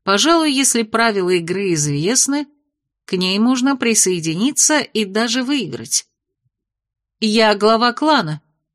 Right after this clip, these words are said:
и требую к себе соответствующего отношения". "А ведь точно", встрепенулся Владимир Викентьевич. "Обыск у главы клана может производиться только с разрешения совета.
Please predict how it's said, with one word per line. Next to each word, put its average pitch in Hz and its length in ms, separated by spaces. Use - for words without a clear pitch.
и 226 140
требую 254 460
к - 60
себе 180 300
соответствующего 247 1000
отношения". 156 720
"А 156 200
ведь 156 320
точно", 190 560
встрепенулся 180 720
Владимир 170 420
Викентьевич. - 760
"Обыск 180 600
у 240 80
главы 160 380
клана 135 460
может 170 440
производиться 175 840
только 175 440
с 220 120
разрешения 220 720
совета. 170 560